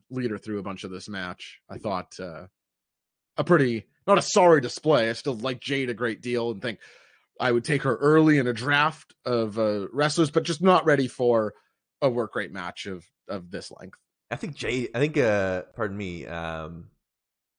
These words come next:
Speaker 2: really a showcase of how good Layla is, though. I was like,
Speaker 1: Legit
Speaker 2: "Damn."
Speaker 1: Layla, for
Speaker 2: I was like,
Speaker 1: sure.
Speaker 2: I was like, "God damn, Layla's really good at this." Like, she's, she knows what she's doing. Like, she's somebody that you could put in, you could build, like, an underdog, like, is a real technical bulldog,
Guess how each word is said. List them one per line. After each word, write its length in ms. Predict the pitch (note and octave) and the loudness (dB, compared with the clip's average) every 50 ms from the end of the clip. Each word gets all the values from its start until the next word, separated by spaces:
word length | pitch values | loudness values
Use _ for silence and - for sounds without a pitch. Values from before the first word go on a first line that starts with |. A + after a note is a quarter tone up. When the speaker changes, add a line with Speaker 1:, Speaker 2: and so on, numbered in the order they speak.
| _ _ _ _ _ | _ _ _ _ _
Speaker 2:
really 200 | - B2 D3 E3+ B2+ | 0 2 4 4 4
a 40 | - | 4
showcase 320 | - B2+ A2+ B2 A2+ G#2+ | 2 0 -2 -2 -4 -4
of 60 | F#2 | -2
how 100 | F2+ F#2+ | -4 -4
good 220 | E2+ D#2+ F#2+ F#2 D#2+ | -4 -4 -6 -6 -4
Layla 320 | E2+ G2 A2+ G#2+ E2 D2 | -2 -2 0 0 -2 -2
is, 160 | D2 D2+ - | -4 -8 -8
though. 200 | - C#2+ C2 - - | -10 -12 -12 -10 -10
I 60 | - | -10
was 120 | F2 - | -10 -2
like, 60 | C3 | 0
Speaker 1:
Legit 280 | D#3+ D3 D3 F#3 F#3+ F3 | 0 2 4 4 4 4
Speaker 2:
"Damn." 100 | E3+ G3 | 4 4
Speaker 1:
Layla, 320 | B3 E4+ E4+ A#3 - - | 4 6 4 4 2 2
for 120 | - - D#3+ | -2 -2 -2
Speaker 2:
I 20 | |
was 80 | D#3+ B2+ | -2 -2
like, 80 | G#2 | -2
Speaker 1:
sure. 160 | E3+ G3+ A#3+ D4+ | 0 0 2 2
Speaker 2:
I 60 | E4 | 0
was 100 | D#3+ A2+ | 0 -2
like, 100 | F#2 - | -4 -4
"God 220 | B2+ C#3 D#3 C#3 | -2 -2 -2 -2
damn, 200 | A2+ D3 C#3 G2 | -2 -4 -4 -2
Layla's 280 | F#2 B2+ G#3 B3 D#3+ A#2+ | -2 -2 0 -2 -2 -4
really 320 | F#2+ F#2 G#2 C#3 B2+ G2+ | -2 -2 0 0 0 0
good 140 | E2 F2+ G2+ | 0 0 0
at 100 | A2+ - | 0 -2
this." 260 | E2+ D2+ C#2 - - | -2 -6 -8 -8 -8
Like, 160 | D#2 D#2 E2+ | -8 -8 -8
she's, 400 | - - B2 C#3+ D#3+ C#3 G#2+ - - - | -8 -8 -10 -10 -10 -10 -12 -16 -16 -12
she 140 | - D#3+ | -8 -4
knows 240 | D3+ G#2+ C3 D#3+ C3+ | 0 2 2 2 2
what 80 | G#2+ - | 0 -2
she's 160 | - A2+ F#2+ | -6 -6 -4
doing. 240 | F#2+ G#2 A#2+ G#2+ F2 | -2 -2 -2 -2 -2
Like, 160 | E2+ E2+ - | -4 -8 -8
she's 140 | - D3 - | -10 -8 -6
somebody 200 | G#3+ F3 C#3 A#2 | -4 -4 -4 -4
that 60 | G#2 | -4
you 80 | G2+ G#2 | -6 -8
could 140 | A2+ F2 - | -8 -10 -4
put 200 | - A2 G#2 G#2 | -2 -2 0 0
in, 300 | G2+ G2+ G2 G2 F#2 - - _ _ _ _ _ _ | -2 -4 -6 -6 -10 -12 -16 _ _ _ _ _ _
you 80 | B2+ - | -6 -4
could 180 | - C#3 - - | -4 -4 -4 0
build, 300 | A#2+ C3 C3+ D3+ D3+ B2 | 2 4 6 6 6 4
like, 120 | A#2 - | 2 -2
an 80 | A2 - | -2 -2
underdog, 760 | - B2 C3+ C3 C3+ B2 G#2 A2 G2+ G#2 A2 A2 A2+ A2+ G#2+ | -2 -2 2 2 2 2 2 0 -2 0 2 2 0 0 2
like, 220 | G2 F#2+ F#2 - | 0 0 0 -2
is 120 | G#2 G2 G2 | -4 -4 -4
a 60 | F2+ | -2
real 240 | F#2 A2 A2 G#2+ G#2+ | 0 2 2 2 0
technical 580 | - - - A#2+ - - A#2 - G#2+ G#2+ G#2 | -2 -4 -4 -4 -4 -6 -10 -6 -4 -2 -4
bulldog, 840 | F#2+ E2+ E2 A2 G#2 G#2+ G#2+ G#2 G2 G2+ G2+ G2+ G2+ G2+ F#2+ F#2 | -4 -4 -4 -2 0 0 0 0 0 0 2 2 2 0 -2 -6